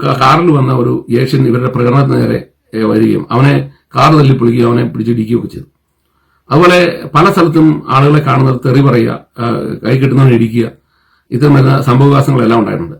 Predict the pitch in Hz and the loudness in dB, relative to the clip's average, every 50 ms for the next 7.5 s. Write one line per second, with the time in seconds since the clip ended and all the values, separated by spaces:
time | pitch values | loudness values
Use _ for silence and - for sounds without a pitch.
0 | - - 147 170 185 180 170 160 156 160 175 190 202 208 202 208 196 170 147 151 | -4 0 2 2 4 4 4 4 4 4 4 4 2 2 2 2 2 2 2 2
1 | 147 143 143 147 147 147 139 127 117 117 117 - _ _ _ _ _ _ _ _ | 0 0 2 2 2 2 2 0 0 -2 -4 -6 _ _ _ _ _ _ _ _
2 | _ _ - - 120 120 120 107 107 - - - - 120 123 131 120 107 - - | _ _ -4 -2 0 2 2 2 0 -4 -6 -8 -4 -2 0 0 0 0 -2 -4
3 | - - 120 123 131 123 - - - - _ _ - 120 147 160 170 160 160 160 | -6 -2 -2 0 0 0 -2 -4 -6 -10 _ _ -2 0 2 4 4 6 6 4
4 | 170 - 156 156 160 165 165 160 - 170 170 165 165 160 156 147 139 143 143 147 | 4 2 2 2 2 2 2 0 0 0 2 4 4 4 4 2 2 0 0 0
5 | 147 156 180 147 - - _ _ _ _ _ _ - 160 156 147 170 165 160 160 | 0 0 -2 -4 -8 -10 _ _ _ _ _ _ -8 -4 0 2 2 2 2 2
6 | 160 160 139 160 156 160 151 151 156 156 147 139 139 147 151 156 151 147 143 135 | 2 2 0 0 0 0 2 2 2 2 2 2 4 4 4 4 2 2 2 0
7 | 135 143 - - - 139 143 135 117 - | 0 -2 -4 -2 0 0 2 2 0 -2